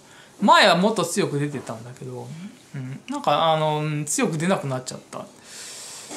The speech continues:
だから魂がちょっと疲弊してるよ、まあ、ダメージ食らって弱ってるような、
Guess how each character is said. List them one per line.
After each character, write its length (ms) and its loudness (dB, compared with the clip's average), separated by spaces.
だ 100 2
か 60 6
ら 340 6
魂 480 0
が 100 2
ち 80 0
ょ 40 4
っ 40 -4
と 80 -6
疲 260 -2
弊 220 2
し 120 2
て 180 2
る 340 2
よ、 220 4
ま 280 2
あ、 40 -4
ダ 140 4
メ 140 4
ー 40 6
ジ 120 0
食 120 -6
ら 120 2
っ 60 -6
て 120 -2
弱 200 4
っ 80 -4
て 120 -2
る 60 -6
よ 120 -4
う 40 -8
な、 200 -12